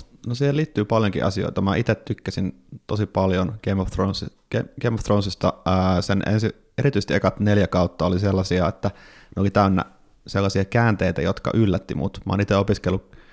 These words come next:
käsikirjoitusta ja elokuvakerrontaa jonkin verran, ja mulla on aika vaikea löytää sarjoja, joissa tulisi aidosti yllättäviä käänteitä,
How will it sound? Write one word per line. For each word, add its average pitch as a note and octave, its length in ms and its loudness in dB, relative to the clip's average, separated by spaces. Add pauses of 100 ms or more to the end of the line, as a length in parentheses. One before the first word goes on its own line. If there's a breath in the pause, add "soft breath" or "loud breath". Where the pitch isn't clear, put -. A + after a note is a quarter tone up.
(360 loud breath)
käsikirjoitusta D3 600 2
ja A2+ 240 6
elokuvakerrontaa G#2 720 2
jonkin G2+ 260 0
verran, F#2 240 2
ja F#2 80 2
mulla F#2 240 2
on F#2 120 0
aika G2 180 -2
vaikea F#2+ 400 2
löytää F#2 400 2
sarjoja, F#2+ 420 0
joissa F#2 200 -4
tulisi - 260 -4
aidosti - 320 -2
yllättäviä G2 380 0
käänteitä, - 520 -4